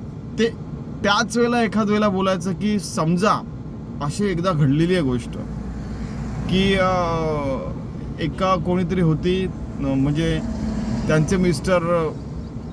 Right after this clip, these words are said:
इम्पॉर्टंट काम करून आले, म्हणजे, अं, हे काहीतरी पिऊन वगैरे आले होते समजा, आणि त्यांनी घरात काहीतरी म्हटलं, बोललं, चाललं वगैरे वगैरे काहीतरी. तर, अं,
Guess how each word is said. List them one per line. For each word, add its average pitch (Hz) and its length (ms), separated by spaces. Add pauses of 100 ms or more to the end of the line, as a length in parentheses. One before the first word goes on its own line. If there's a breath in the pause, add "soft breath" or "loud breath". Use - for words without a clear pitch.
(100)
इम्पॉर्टंट 160 440
काम 143 180
करून 123 260
आले, 107 180
म्हणजे, 117 320 (560)
अं, 73 640 (580)
हे 156 200 (640)
काहीतरी 151 260
पिऊन 151 300
वगैरे 131 220
आले 113 140
होते 113 160
समजा, 110 360 (840)
आणि 160 100
त्यांनी 185 640 (180)
घरात 151 260
काहीतरी 165 580
म्हटलं, 135 460
बोललं, 127 280
चाललं 127 300
वगैरे 127 300
वगैरे 120 220
काहीतरी. 117 320 (1120)
तर, 160 180
अं, 160 680